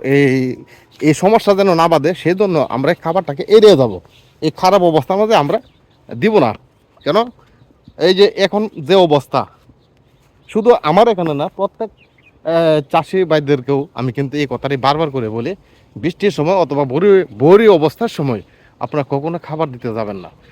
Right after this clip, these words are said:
আর যদি খাবার দিতে যান, তাহলে কোন সমস্যায় যে পড়েন, এটা কিন্তু বলা যায় না। কারণ সমস্যায় কেন পড়বেন?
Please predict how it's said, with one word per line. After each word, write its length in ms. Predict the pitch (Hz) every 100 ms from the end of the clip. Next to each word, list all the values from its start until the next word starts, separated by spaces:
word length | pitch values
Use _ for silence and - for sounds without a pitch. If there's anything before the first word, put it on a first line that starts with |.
| _ -
আর 160 | 107
যদি 240 | 107 143 190
খাবার 300 | - 190 208
দিতে 180 | 202 175
যান, 160 | 180 214 _ _ -
তাহলে 220 | 165 185 147 _ _ _ _ - _ -
কোন 160 | 233 247
সমস্যায় 460 | - 233 220 208
যে 100 | 208 202
পড়েন, 280 | 180 165 113 _ _ _ _ _ _
এটা 140 | 113 139
কিন্তু 200 | 170 220 143
বলা 220 | 127 156 110
যায় 180 | 113
না। 160 | 123 113 - _ _ - -
কারণ 140 | 143 147
সমস্যায় 440 | 170 202 185 160
কেন 240 | 143 147 135
পড়বেন? 300 | 117 104